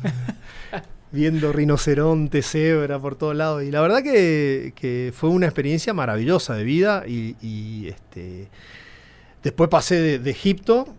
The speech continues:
Speaker 2: pasé a Italia y recorrí parte de Europa, Marruecos y después
Speaker 1: Para rematar.
Speaker 2: Para rematar. Pero lo loco es que yo justo antes de irme a África, faltaba un mes para irme a África, ju-, eh, justo
Speaker 1: Ujú.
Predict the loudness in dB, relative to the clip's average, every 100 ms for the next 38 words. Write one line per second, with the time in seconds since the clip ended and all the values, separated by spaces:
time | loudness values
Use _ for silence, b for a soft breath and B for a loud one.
0 | -12 -6 -4 0 0 0 -2 -6 -8 -10
1 | -8 -2 4 4 4 0 -2 -4 -4 -4
2 | -4 -2 -2 0 0 4 4 2 0 0
3 | 0 2 2 0 -6 -6 -6 -4 -2 0
4 | 0 0 0 -2 -4 -6 -6 -8 -14 B
5 | B -18 -14 -14 -16 -20 -20 -20 B B
6 | B B 6 8 10 8 8 6 8 6
7 | 4 -2 -2 2 2 2 2 4 2 6
8 | 4 4 -4 -20 -20 -12 0 2 4 4
9 | 6 6 6 4 4 2 0 0 -4 -6
10 | -12 -12 -16 -18 -20 -20 -12 -8 -2 0
11 | 0 2 0 2 2 2 0 0 0 -2
12 | -2 -4 -6 -10 -12 -12 -12 -10 -4 -2
13 | -2 -4